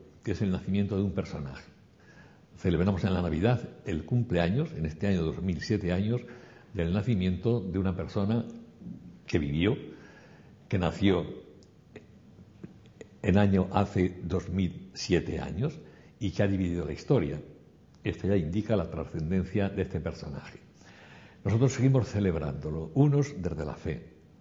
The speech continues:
de que sabemos cuál es el contenido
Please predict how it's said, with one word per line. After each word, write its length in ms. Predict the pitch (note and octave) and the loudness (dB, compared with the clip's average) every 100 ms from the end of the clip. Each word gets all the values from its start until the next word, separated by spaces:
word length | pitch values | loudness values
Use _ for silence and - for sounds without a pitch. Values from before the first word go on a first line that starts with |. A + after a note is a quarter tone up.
| - - - | -20 -20 -10
de 80 | - | -4
que 60 | F#2 | -2
sabemos 460 | E2+ G2 G2+ F#2+ - - - - | 2 2 2 0 -4 -16 -20 -6
cuál 200 | - G2+ | 0 2
es 120 | F#2+ | 2
el 80 | F#2 | -2
contenido 720 | F#2 D#2+ D#2+ F2+ F#2+ G#2+ G2+ | -4 -4 -2 2 4 2 0